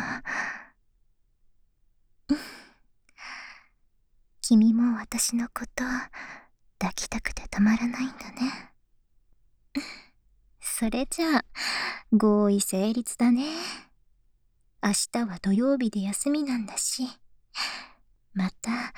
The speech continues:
ぐっぽりしっぽり愛し合いましょう。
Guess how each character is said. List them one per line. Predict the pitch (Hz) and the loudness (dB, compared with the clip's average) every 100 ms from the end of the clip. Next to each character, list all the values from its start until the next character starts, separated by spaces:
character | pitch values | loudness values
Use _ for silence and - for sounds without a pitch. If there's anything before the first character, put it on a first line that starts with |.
| - - - - - | -10 -10 -10 -8 4
ぐ | 214 | 4
っ | - - - | 4 -14 -6
ぽ | - | 0
り | 226 214 | 0 0
し | - - 214 | 0 0 -4
っ | - - - | -14 -12 0
ぽ | 269 | 2
り | 294 - - - _ | 2 0 -10 -20 _
愛 | - 208 220 | 0 4 4
し | - 233 | 2 4
合 | 233 | 6
い | |
ま | 233 | 6
し | 240 | 4
ょ | |
う。 | - | -2